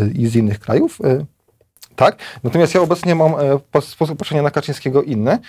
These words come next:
Kaczyńskich inny, to znaczy, e, sądzę, że oni mają charakter bardziej takich, e, trochę politycznych marionetek, podobnie jak Wałęsa,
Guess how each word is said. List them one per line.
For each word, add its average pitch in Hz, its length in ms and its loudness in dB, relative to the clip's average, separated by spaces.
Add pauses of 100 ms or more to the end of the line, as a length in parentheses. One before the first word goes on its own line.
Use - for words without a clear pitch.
(200)
Kaczyńskich 139 420 -4
inny, 123 160 2
to 160 120 -4
znaczy, 160 480 2
e, 139 40 4
sądzę, 156 280 0
że 156 80 0
oni 147 120 2
mają 147 360 0
charakter 147 380 -2
bardziej 139 260 0
takich, 143 360 -4
e, 131 40 2 (460)
trochę 147 180 4
politycznych 147 440 -2
marionetek, 143 580 0
podobnie 120 260 -2
jak 127 120 -2
Wałęsa, 139 460 2